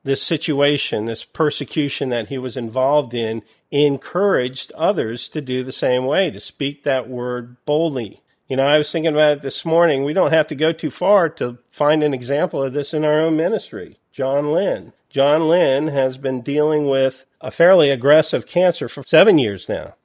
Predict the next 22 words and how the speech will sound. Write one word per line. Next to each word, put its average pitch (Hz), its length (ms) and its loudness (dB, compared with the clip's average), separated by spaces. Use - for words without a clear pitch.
and 135 540 2
yet 139 320 0
he 131 200 -8
keeps 131 300 -4
on 123 200 0
keeping 120 300 -2
on. 127 340 0
Not 135 180 2
a 123 60 0
word 160 540 2
of 123 680 -2
complaint, 147 600 0
and 131 440 4
every 147 320 2
day 131 320 2
he's - 460 -10
doing 135 260 2
the 123 80 -2
work 120 200 -4
of 110 100 -6
the 110 80 -4
Lord. 107 400 -8